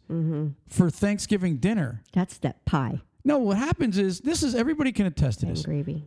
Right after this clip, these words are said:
Speaker 2: Okay, you sit down at the table, and there's, like, way too many varieties to even get on your plate. It's the truth. You know what it looks like at our house.
Speaker 1: Yeah, I, I have one tablespoon for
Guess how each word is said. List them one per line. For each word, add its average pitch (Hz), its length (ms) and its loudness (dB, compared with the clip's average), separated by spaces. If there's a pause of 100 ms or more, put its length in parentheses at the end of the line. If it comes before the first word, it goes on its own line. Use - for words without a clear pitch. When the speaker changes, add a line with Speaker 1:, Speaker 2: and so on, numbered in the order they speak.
Speaker 2:
Okay, 160 360 2
you 165 100 4
sit 254 240 0
down 240 160 2
at 226 80 -4
the 214 60 -12
table, 120 460 0 (100)
and 156 200 2
there's, 170 200 2
like, 180 160 2 (260)
way 220 180 4
too 254 160 0
many 220 220 2
varieties 131 560 2
to 147 100 2
even 156 280 0
get 139 100 2
on 139 160 2
your 117 80 0
plate. 101 320 -2 (100)
It's 190 180 2
the 196 40 -2
truth. 170 300 0
You 185 100 2
know 208 120 2
what 139 140 0
it 113 120 -6
looks 123 180 0
like 117 160 -2
at 104 80 -2
our 104 80 -2
house. 110 160 -6
Speaker 1:
Yeah, 247 160 2 (140)
I, 175 180 2
I 180 80 2
have 175 220 2
one 170 320 0
tablespoon 170 600 0
for 160 200 -4